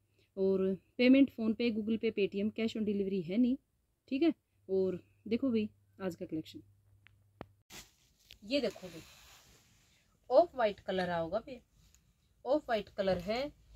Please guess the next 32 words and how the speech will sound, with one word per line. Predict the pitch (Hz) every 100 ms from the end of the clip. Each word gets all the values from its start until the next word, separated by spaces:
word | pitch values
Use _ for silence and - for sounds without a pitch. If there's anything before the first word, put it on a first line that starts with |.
| -
और | 202
यू | 214 285
देखो | 226 - 226
इसका | 226 - 208
neck | 208 202 -
पे | 175
काम, | - 175 139 - - - - - - - _ - - - - _ _ - - _ _ _ _ _ _ _ -
यू | 247
भाई | 220 277
इसमें | 302 302
पूरे | - 311 311
में | 311
thread | 262 269 302
और | 311 302
sequence | 302 254 277 269
का | - 254
काम | 226 185
दे | 175 185
रखा | 202 220
है, | 226
पूरे | - 285 294 294 277
सूट | 277 214 190
में | 196 254 302 - -
अगले | 220 220 226
front | 233 247 233 -
पे | - 226 320 - _ _ _ _ -
thread | 269 277
और | 302
sequence | 277 247 233 220 -
का | 202
काम | 190 180 175
है। | 196